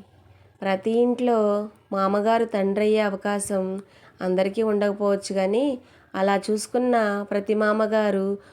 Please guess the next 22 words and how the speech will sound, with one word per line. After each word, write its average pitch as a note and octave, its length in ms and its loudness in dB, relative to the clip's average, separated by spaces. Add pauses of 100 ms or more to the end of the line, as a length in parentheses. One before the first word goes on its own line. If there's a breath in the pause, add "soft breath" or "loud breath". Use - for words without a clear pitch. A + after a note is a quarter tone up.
(160 loud breath)
కోడలికి G3+ 800 0 (1500 soft breath)
తండ్రే G3+ 400 2
అవుతాడు. G3 500 -2 (480)
ఆయన G3+ 220 0
ఎలా F#3 340 -2
ఉన్నప్పటికీ G#3+ 840 -2 (560 soft breath)
నాకు G3 680 -2 (180)
ఆయన G3 220 0
మంచివారిలానే G3+ 840 0
ఉంటారు. F#3+ 480 -2 (400 soft breath)
మనకు G#3+ 300 0
ఆ G#3 40 0
అవకాశం A#3+ 580 0
ఆయన G#3 280 2
ఇవ్వనప్పుడు G#3 800 0 (300 loud breath)
మనం A3 280 2
బాగా G3 320 2 (100)
చూసుకునే A#3 300 2
అవకాశం A3+ 540 0
మనకి F#3+ 260 -2
ఎవరిస్తారు G3 600 -2
చెప్పండి? G#3+ 480 -2